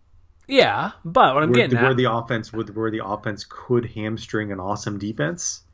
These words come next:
Speaker 1: True.
Speaker 2: It didn't, it didn't quite work out all the way, but I think that, you know, until they figure out the quarterback situation, until they,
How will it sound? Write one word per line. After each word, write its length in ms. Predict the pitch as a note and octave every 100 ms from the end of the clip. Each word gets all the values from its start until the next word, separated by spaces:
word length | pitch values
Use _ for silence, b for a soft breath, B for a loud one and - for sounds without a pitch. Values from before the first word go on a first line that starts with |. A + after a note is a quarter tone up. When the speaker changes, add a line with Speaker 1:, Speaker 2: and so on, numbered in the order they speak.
| _ - - _
Speaker 1:
True. 400 | - A3 D3 A2
Speaker 2:
It 40 | D3
didn't, 200 | G3 F3+
it 120 | E3+
didn't 220 | G3 A3
quite 280 | - F3+ D#3
work 420 | B2+ A#2 B2 B2+
out 280 | A#2+ G#2+ -
all 240 | B2+ G#2+ G2+
the 60 |
way, 420 | F#2 G2 D3+ A2+ F#2+
but 140 | G2+
I 40 | G2+
think 260 | B2 A#2+
that, 240 | A2 G2+ - _ _
you 100 | -
know, 140 | - -
until 540 | D3 B2 - D3 D3
they 240 | C3 A#2+
figure 360 | G#2 - A2 G#2
out 80 | G2
the 60 | -
quarterback 500 | - G2 F#2+ F#2+ F2+
situation, 560 | F#2+ - F#2 E2+ -
until 320 | F2+ F2 G#2
they, 400 | F#2 F#2 F#2 B2